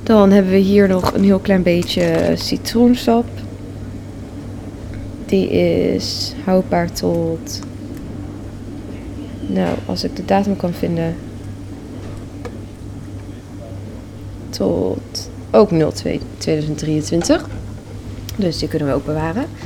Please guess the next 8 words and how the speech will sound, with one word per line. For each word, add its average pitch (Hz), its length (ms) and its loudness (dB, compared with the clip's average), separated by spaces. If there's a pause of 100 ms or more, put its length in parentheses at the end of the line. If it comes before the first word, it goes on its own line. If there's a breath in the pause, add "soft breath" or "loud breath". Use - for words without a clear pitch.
(640 loud breath)
Dan 220 280 2
hebben 190 220 2
we 190 80 2
hier 185 540 2 (460)
mayonaise. 160 680 0
<laughs> - 40 2 (1400 loud breath)
Even 180 400 0
kijken. 214 800 0